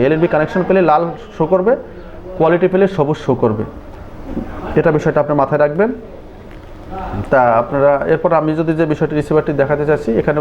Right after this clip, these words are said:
আর তেমন দেখানো কিছু নেই। আহ, আপনারা এখান থেকে এভি সেটিং যেটা আছে, এটা আপনারা দেখতে পারেন,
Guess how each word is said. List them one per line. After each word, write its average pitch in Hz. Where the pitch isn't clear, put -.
আর 143
তেমন 151
দেখানো 147
কিছু 151
নেই। 196
আহ, 139
আপনারা 160
এখান 156
থেকে 165
এভি 165
সেটিং 185
যেটা 170
আছে, 180
এটা 151
আপনারা 156
দেখতে 156
পারেন, 165